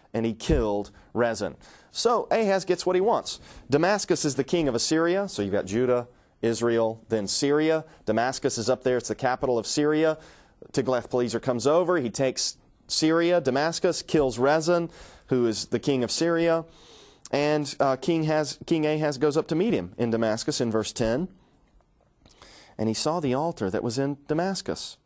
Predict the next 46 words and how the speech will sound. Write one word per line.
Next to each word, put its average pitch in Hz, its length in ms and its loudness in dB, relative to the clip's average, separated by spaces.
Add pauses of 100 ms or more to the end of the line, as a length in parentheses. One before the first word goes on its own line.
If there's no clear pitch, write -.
(480)
Apparently, 110 440 -2
this 104 180 -4
is 101 100 -6
an 101 80 -2
altar 104 300 -4
that - 140 -6
Tiglath-Pileser 110 840 -2
has 117 180 -2
set 107 220 0
up 117 160 -4
there 107 140 0
in 104 60 -2
Damascus. 98 600 -4 (640)
And 117 140 2
apparently, 131 520 0
this 127 180 -4
is 127 80 -6
part 127 220 -2
of 120 60 -6
the 127 60 -2
treaty, 127 400 -2
part 117 220 -2
of 120 40 -4
the 127 80 0
arrangement. 135 560 -4 (720)
Uh, 92 280 -2 (680)
"We, 107 260 -2
we 117 160 0
deliver 113 340 2
you, 113 220 0
you're 135 220 0
gonna 101 120 0
worship 107 320 -2
our 127 140 -4
gods." 165 480 -6 (480)
So - 160 0
we 117 100 2
read 127 200 2
there 127 160 2
in 120 60 -2
verse 127 220 -2
ten, 98 280 -2
"King 135 280 -2
Ahaz 113 460 0
sent - 400 -2 (100)
to 131 120 -2